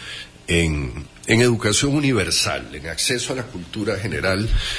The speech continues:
eh, hemos perdido, digamos, eh, o, o hemos sacado del currículo y del pensum educativo algunos textos básicos. En, en algún momento estuve reflexionando y haciendo preguntas si nosotros, por ejemplo, en segunda enseñanza la gente lee el Mío Cid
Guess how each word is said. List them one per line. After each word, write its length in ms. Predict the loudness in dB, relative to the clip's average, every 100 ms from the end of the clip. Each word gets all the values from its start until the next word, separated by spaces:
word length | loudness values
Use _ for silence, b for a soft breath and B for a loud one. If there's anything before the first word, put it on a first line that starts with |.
| B B B -12 0
eh, 300 | 2 4 4
hemos 540 | 4 6 4 4 2 -2 -10 -20 -20 -4
perdido, 600 | 0 2 2 4 6 4
digamos, 580 | 2 0 0 0 0 0
eh, 380 | 0 -2 -4 -8 -14 -18 -16 -14 -4
o, 200 | -2 0 0
o 120 | 4
hemos 220 | 6 6
sacado 540 | 4 2 4 4 6 4
del 140 | 2
currículo 840 | -2 -4 -2 -2 -2 0 2 4
y 60 | 4
del 160 | 2 2
pensum 420 | 2 2 2 4
educativo 560 | 4 2 -2 0 2
algunos 440 | 2 2 2 2 2
textos 440 | 2 2 2 0
básicos. 640 | 0 0 0 -4 -8 -10 B B B B B
En, 420 | -2 0 0 -4 -8 -14 -18 -18 -16 -8
en 400 | -2 0 4 4
algún 240 | 4 6
momento 420 | 6 4 2 0
estuve 380 | -2 0 2 2
reflexionando 960 | 2 0 0 0 0 2 4 2 2 0
y 80 | 2
haciendo 400 | 0 0 -2 -2
preguntas 560 | 0 2 2 2 2
si 80 | 2
nosotros, 540 | 2 2 0 0 0
por 120 | 0 2
ejemplo, 340 | 2 2 2
en 60 | 4
segunda 400 | 4 2 2 2
enseñanza 580 | 2 2 2 2 2
la 140 | 2 2
gente 320 | 2 0 2
lee 340 | 4 4 4 2
el 160 | 0
Mío 280 | 2 4 4
Cid 300 | 4 4 2